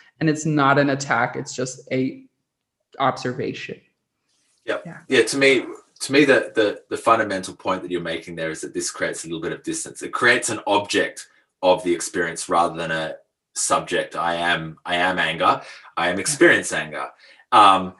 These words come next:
Speaker 2: but I'm noticing is great, but I also might say I'm experiencing it. So that to me,
Speaker 1: Right.
Speaker 2: it's the actual
Speaker 1: Right.
Speaker 2: structure of it that's
Speaker 1: Right.
Speaker 2: important rather
Speaker 1: Yeah.
Speaker 2: than the actual language.
Speaker 1: Yeah.
Speaker 2: And so you're talking about at the emotional level. I'll do that at the cognitive level. I'm making up. I have a story. I'm imagining.
Speaker 1: Yeah, yeah.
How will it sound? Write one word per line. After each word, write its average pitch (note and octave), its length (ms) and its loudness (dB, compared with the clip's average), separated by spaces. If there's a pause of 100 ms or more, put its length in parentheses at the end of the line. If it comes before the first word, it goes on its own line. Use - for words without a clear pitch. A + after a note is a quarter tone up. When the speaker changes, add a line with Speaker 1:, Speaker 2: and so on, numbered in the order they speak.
(760)
Speaker 2:
but A2 300 4
I'm A#2+ 160 4
noticing B2+ 460 6
is F#2+ 120 -4
great, G#2+ 380 2 (120)
but B2+ 100 0
I A#2+ 100 6
also A#2 320 2
might B2 220 -2
say - 180 0
I'm F#2+ 160 0
experiencing G#2+ 680 0
it. E2 100 -8
So F2+ 140 0
that A2+ 260 0
to - 100 -4
me, B2+ 100 6
Speaker 1:
Right. C3+ 140 10
Speaker 2:
it's - 160 -2
the D#3+ 140 8
actual - 300 4
Speaker 1:
Right. C3 100 2
Speaker 2:
structure B2+ 600 4
of G2+ 120 2
it G2+ 100 -4
that's C#3+ 220 -2
Speaker 1:
Right. F#2+ 60 -2
Speaker 2:
important F#2+ 420 -6
rather A2+ 220 6
Speaker 1:
Yeah. G#2+ 60 4
Speaker 2:
than G2 180 -4
the F#2+ 100 -4
actual F2+ 320 -6
language. F#2 440 -4 (240)
Speaker 1:
Yeah. C#3+ 120 0
Speaker 2:
And A#2+ 80 2
so C3 80 4
you're B2 220 6
talking A#2+ 240 0
about A2 180 2
at G#2 80 -4
the G2+ 60 0
emotional G2 420 0
level. F#2 320 -4
I'll A2 100 4
do C3+ 160 6
that B2 300 6
at - 100 -2
the C#3+ 80 -6
cognitive D#3+ 420 0
level. G2 320 -8
I'm G#2+ 200 -2
making G#2+ 340 0
up. F2+ 260 -2
I - 100 -4
have G#2 200 2
a - 20 -4
story. F2+ 540 0
I'm F#2+ 180 -4
imagining. F2+ 600 0 (120)
Speaker 1:
Yeah, D3+ 100 -2
yeah. B2 180 -2